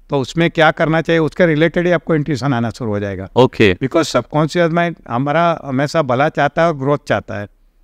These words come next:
Speaker 1: तो हमने एक बार उनको ग्रोथ प्लान बता दिया, हमारा जो गोल सेटिंग में या लाइफ के प्लानिंग में, कि हमें दस साल में, पन्द्रह साल में यहाँ तक ग्रोथ करनी है, तो उसके रिलेटेड आपको क्या क्या करना चाहिए, उसके इंट्यूशन आपको डेली आएगा।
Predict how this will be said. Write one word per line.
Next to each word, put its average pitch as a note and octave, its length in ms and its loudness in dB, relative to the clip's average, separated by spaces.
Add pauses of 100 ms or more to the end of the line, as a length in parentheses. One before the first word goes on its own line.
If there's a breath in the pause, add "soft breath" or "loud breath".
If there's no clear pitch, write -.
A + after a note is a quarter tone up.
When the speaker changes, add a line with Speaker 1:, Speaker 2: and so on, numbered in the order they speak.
(480)
Speaker 1:
तो C#3 60 0
हमने C3 400 2
एक D3 140 -4
बार D3+ 180 4
उनको C#3 340 -2
ग्रोथ C3 240 0
प्लान D3+ 320 2
बता C#3+ 260 2
दिया, B2+ 340 0 (360)
हमारा A#2+ 280 0
जो A#2 440 -2
गोल A#2+ 220 0
सेटिंग B2+ 460 -2
में B2 180 0
या A#2 140 0
लाइफ A2 280 0
के B2+ 80 0
प्लानिंग A2 380 -2
में, C3+ 160 -6 (380)
कि B2+ 60 -2
हमें B2+ 360 0
दस B2 240 -2
साल A#2+ 140 0
में, B2+ 160 0
पन्द्रह B2 300 0
साल A2+ 200 0
में B2 120 0
यहाँ A2+ 240 -2
तक B2 80 -2
ग्रोथ A2+ 240 -4
करनी B2+ 360 -2
है, A2 200 -2 (460)
तो - 220 0
उसके F3 360 0
रिलेटेड E3+ 480 0
आपको E3 260 -2
क्या D#3 220 0
क्या F3 160 -4
करना D#3 300 0
चाहिए, D#3+ 200 0
उसके D#3 320 -2
इंट्यूशन D#3 400 0
आपको D3+ 280 -4
डेली D#3 340 2
आएगा। F#2+ 300 0